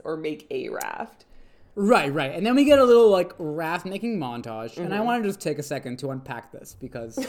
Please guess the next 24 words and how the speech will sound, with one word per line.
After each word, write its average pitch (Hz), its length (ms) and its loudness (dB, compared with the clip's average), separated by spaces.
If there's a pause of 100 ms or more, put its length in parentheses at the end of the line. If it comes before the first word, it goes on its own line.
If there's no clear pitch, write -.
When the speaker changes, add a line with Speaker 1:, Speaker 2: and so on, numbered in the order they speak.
(240)
Speaker 1:
<laughs> - 80 -20
Speaker 2:
we 165 80 -10
got 160 120 -6
some 151 120 -12
shit 147 140 -8
to 135 80 -10
unpack. 127 280 -12 (640)
Um, 156 640 -4 (800)
so, 160 500 2 (340)
the 202 80 4
ladies 349 580 6
be 208 140 0
chopping 175 540 -2
wood. 117 220 -4
They're 110 140 -6
hacking 175 480 -4
away 160 320 0
at 143 80 -4
these 120 220 -10
long 151 680 -2
planks 123 760 -8
of 98 140 -14
hard 139 680 -2
wood. 113 400 -8